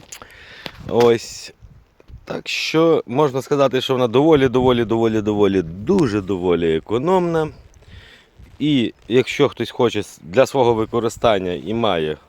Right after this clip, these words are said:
власний твердопаливний котел,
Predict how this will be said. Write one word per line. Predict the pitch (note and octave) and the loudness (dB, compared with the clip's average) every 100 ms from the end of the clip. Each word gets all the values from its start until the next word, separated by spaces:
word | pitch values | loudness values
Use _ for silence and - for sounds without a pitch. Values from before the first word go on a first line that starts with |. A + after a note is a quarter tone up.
| _ _ _ _ _ _ _ | _ _ _ _ _ _ _
власний | G#2+ B2+ A2 G#2 F#2 - _ _ _ _ _ _ - | 0 0 0 -4 -8 -10 _ _ _ _ _ _ -20
твердопаливний | - C3 A2+ G#2+ A2+ G2 G2 F#2 | 0 2 2 2 0 2 -2 -4
котел, | A#2 - G2 A2+ | -4 2 2 2